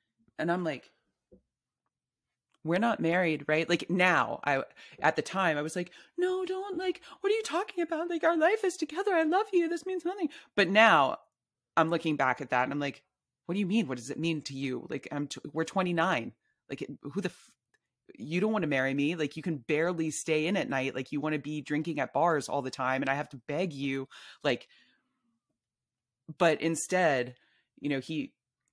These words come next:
just, like, the way that he could make it about him. And, you know, again, I take a lot of credit here because no one was making me stay, like, seated next to him at the, you know, at the couch. And if I'd been,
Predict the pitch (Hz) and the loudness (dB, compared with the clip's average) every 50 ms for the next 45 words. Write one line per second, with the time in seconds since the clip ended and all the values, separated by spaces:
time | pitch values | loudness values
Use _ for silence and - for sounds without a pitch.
0 | _ _ _ - - 156 143 - - 151 139 - _ - 147 135 123 123 143 147 | _ _ _ -10 -6 -6 -6 -4 -4 -6 -6 -6 _ -6 -6 -4 -2 -2 0 2
1 | 160 170 165 143 131 - - 156 - - 147 127 120 - - _ _ _ _ _ | 2 2 2 0 -2 -4 -4 -8 -6 -4 -2 -4 -4 -6 -10 _ _ _ _ _
2 | _ _ _ - - - _ _ _ - 165 160 147 170 165 - 165 160 - 135 | _ _ _ -20 -20 -20 _ _ _ -6 -2 0 2 2 2 2 0 0 0 0
3 | 131 120 - 127 156 151 156 151 156 143 123 127 123 123 120 - _ _ _ _ | 0 0 -2 -2 -2 -2 0 0 -2 -2 -4 -6 -6 -8 -10 -14 _ _ _ _
4 | _ _ _ _ _ _ _ _ - - 151 - - 165 147 165 160 151 131 131 | _ _ _ _ _ _ _ _ 0 2 2 2 2 2 2 4 4 4 4 0
5 | - - 139 151 143 - 170 143 - 139 131 135 131 131 131 131 - - - 135 | -2 -2 -2 -2 0 -2 -2 -2 -2 -2 0 0 0 2 0 0 -2 -4 -2 -2
6 | 127 131 - - 131 127 120 120 104 131 117 - 131 131 123 117 113 - - - | -2 -2 -4 -4 -4 -4 -4 -4 -4 -8 -10 -6 -4 -4 -4 -4 -6 -10 -12 -14
7 | _ _ _ _ - 151 151 151 151 147 151 151 147 139 139 139 131 131 127 127 | _ _ _ _ -6 -4 0 0 2 4 4 4 2 2 0 0 0 0 0 -2
8 | 127 123 - _ - 139 135 117 135 135 127 123 - 127 113 127 127 117 - - | -2 -4 -6 _ -6 -4 -4 -2 -2 -2 -2 -2 -4 -4 -4 -4 -4 -4 -6 -4
9 | - 131 127 127 127 123 123 117 - - _ _ - 139 - - - - - - | -2 0 0 0 0 -2 -6 -8 -14 -20 _ _ -8 -6 -6 -6 -10 -10 -8 -6
10 | - 170 156 143 135 - 143 147 147 - - - 131 123 127 120 123 123 107 - | -4 -4 -2 -2 -2 -2 0 -2 -2 -4 -6 -6 -6 -6 -6 -6 -8 -10 -8 -4
11 | - 131 131 - - - 131 120 120 117 123 123 135 _ _ _ _ _ _ _ | 0 0 0 0 -2 -4 -4 -2 -2 -4 -6 -10 -12 _ _ _ _ _ _ _
12 | _ - - 147 135 123 120 135 139 - 127 - - 147 135 123 123 - - - | _ -8 -4 -2 -2 0 0 0 0 -2 -6 -2 2 2 4 2 2 -2 -6 -4
13 | 147 147 139 - 143 135 135 - 147 143 139 135 135 139 | -4 -4 -2 0 -2 -2 -2 -2 -2 -2 0 -2 -4 -6